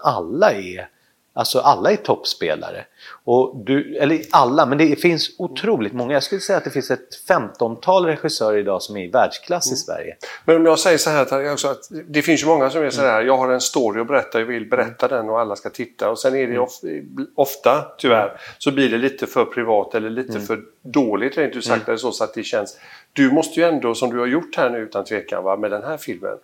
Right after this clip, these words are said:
Speaker 1: Mm.
Speaker 2: har du gjort en film som berättar något allvarligt
Speaker 1: Mm.
Speaker 2: om tillståndet i, i,
Speaker 1: Mm.
Speaker 2: ja, i det här fallet i Kairo, men det är ju någonting
Speaker 1: Mm.
Speaker 2: som är generellt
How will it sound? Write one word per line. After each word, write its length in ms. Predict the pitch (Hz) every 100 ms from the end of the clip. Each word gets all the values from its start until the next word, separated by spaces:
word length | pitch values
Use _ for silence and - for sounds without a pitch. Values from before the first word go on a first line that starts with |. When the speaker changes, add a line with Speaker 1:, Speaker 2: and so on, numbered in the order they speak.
| _
Speaker 1:
Mm. 160 | 101 95
Speaker 2:
har 100 | 127
du 60 | 123
gjort 180 | 120 120
en 80 |
film 240 | 113 123 110
som 220 | - 104
berättar 440 | 120 151 147 -
något 320 | 135 135 123 131
allvarligt 420 | 127 104 98 101
Speaker 1:
Mm. 120 | 104
Speaker 2:
om 60 | 98
tillståndet 680 | - 120 - 104 95 95 -
i, 40 |
i, 460 | 110 110 117 104 101
Speaker 1:
Mm. 400 | 101 - - -
Speaker 2:
ja, 140 | - -
i 80 | 120
det 100 | 107
här 80 | 123
fallet 400 | - 120 113 113
i 20 |
Kairo, 320 | 113 120 104
men 120 | 110 117
det 60 |
är 40 | 123
ju 100 | 120
någonting 240 | 117 110
Speaker 1:
Mm. 100 | 104
Speaker 2:
som 180 | 104 110
är 140 | 98 -
generellt 400 | 110 110 98